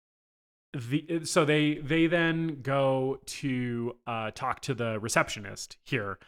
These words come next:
um, at the, the studio that's holding the audition. Um, and, uh, Michael Dorsey is trying to get in touch with somebody who he knows who he thinks can get Sandy a reading.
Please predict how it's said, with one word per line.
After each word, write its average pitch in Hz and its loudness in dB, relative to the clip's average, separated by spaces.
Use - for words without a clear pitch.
um, 127 0
at 123 -4
the, 110 -4
the 117 -6
studio 120 0
that's 104 -8
holding 113 -6
the 110 -4
audition. 98 -8
Um, 127 -2
and, 135 -2
uh, 120 -2
Michael 160 2
Dorsey 147 0
is 120 -2
trying 139 -2
to 131 0
get 127 -2
in 131 -2
touch - -6
with 131 -6
somebody 127 -2
who 135 -14
he 139 -6
knows 120 0
who 175 2
he 147 4
thinks 147 0
can 135 -4
get 127 -2
Sandy 117 -4
a 101 -4
reading. 101 -10